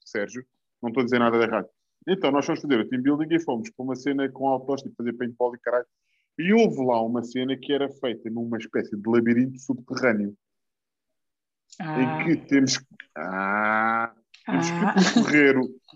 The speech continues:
Speaker 1: temos que percorrer o labirinto de joelhos quase, de cócoras, como quer que seja. Pá, pois aquilo tem lá saídas específicas, tipo, caso fiques em pânico, e as pessoas, e eles disseram logo, "Quando,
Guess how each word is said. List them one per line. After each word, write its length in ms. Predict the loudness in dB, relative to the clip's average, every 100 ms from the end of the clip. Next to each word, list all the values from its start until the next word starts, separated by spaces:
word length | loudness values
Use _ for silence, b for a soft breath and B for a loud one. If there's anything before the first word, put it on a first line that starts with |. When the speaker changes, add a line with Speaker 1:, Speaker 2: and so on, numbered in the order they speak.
| _ _
Speaker 1:
temos 240 | -2 0 -2
que 140 | -8
percorrer 540 | -8 -6 -4 2 2 2
o 100 | 4
labirinto 760 | 2 4 0 0 -2 -6 -12 -14 _ _ _ _ _ _ _ _ _ -20 -20 _ _ _
de 160 | -16 -10
joelhos 640 | -8 -2 0 2 0 -4
quase, 560 | -4 -2 0 -2 -4 -8
de 120 | -10 -18 -8
cócoras, 580 | -6 -4 0 2 2
como 420 | 0 0 0 -2 -6 -4
quer 200 | -2 -2
que 80 | -4
seja. 380 | -2 -2 -2 -6 -14 _ _ _ _ _ -4
Pá, 160 | -2
pois 200 | -2 -2
aquilo 260 | -2 -2 -2
tem 120 | -2
lá 140 | -2 -2
saídas 380 | -2 -2 -2 -8
específicas, 760 | -12 -16 -10 -8 -8 -6 -6 -6 -4
tipo, 1000 | -4 2 4 6 4 4 4 4 0 -4 -6
caso 320 | 0 2 2
fiques 180 | -2 -2
em 120 | -2
pânico, 320 | 0 0 0 -4
e 40 |
as 60 | -4
pessoas, 220 | -4 2
e 20 |
eles 120 | 2
disseram 180 | 2 -2
logo, 200 | -2 -6 _ _ _ _ -4
"Quando, 260 | -4 -4